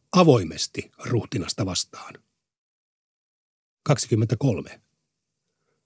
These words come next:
Mestari sanoi, "Herrasmiesten pyrkimykset ovat yleviä. Vähäpätöisten miesten pyrkimykset ovat alhaisia." Kaksikymmentäneljä. Mestari sanoi,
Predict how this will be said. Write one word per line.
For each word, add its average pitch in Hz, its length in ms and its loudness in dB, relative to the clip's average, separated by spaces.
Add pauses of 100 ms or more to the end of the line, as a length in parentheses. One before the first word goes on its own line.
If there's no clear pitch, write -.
(260)
Mestari 123 340 4
sanoi, 90 500 -6 (680)
"Herrasmiesten 117 800 2
pyrkimykset 131 600 2 (100)
ovat 123 260 0 (220)
yleviä. 82 560 0 (640)
Vähäpätöisten 131 760 4
miesten 117 600 4
pyrkimykset 107 640 0 (100)
ovat 104 260 -2 (140)
alhaisia." - 840 -4 (2250)
Kaksikymmentäneljä. 110 920 2 (1300)
Mestari 131 460 4
sanoi, 85 380 -4